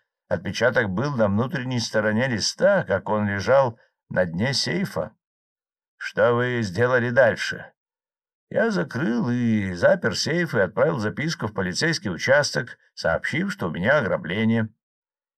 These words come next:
«Кажется, вы знакомы с обвиняемым несколько лет». Да, Я знаю его всю его жизнь. Он сын моего старшего брата.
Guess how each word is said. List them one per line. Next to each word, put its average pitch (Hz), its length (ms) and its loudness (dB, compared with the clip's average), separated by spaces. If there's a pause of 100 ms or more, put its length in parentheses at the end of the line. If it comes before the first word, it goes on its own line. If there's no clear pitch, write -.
(240)
«Кажется, 127 500 2
вы 135 120 -2
знакомы 123 600 2
с 107 120 0
обвиняемым 123 1000 0
несколько 110 520 0
лет». - 420 -2 (640)
Да, 151 360 2 (280)
Я 110 120 2
знаю 165 380 0
его 196 340 0
всю - 280 -4
его 208 240 -2
жизнь. 156 400 -4 (240)
Он 101 160 0
сын 143 260 -2
моего 139 280 0
старшего 151 480 0
брата. 233 480 -2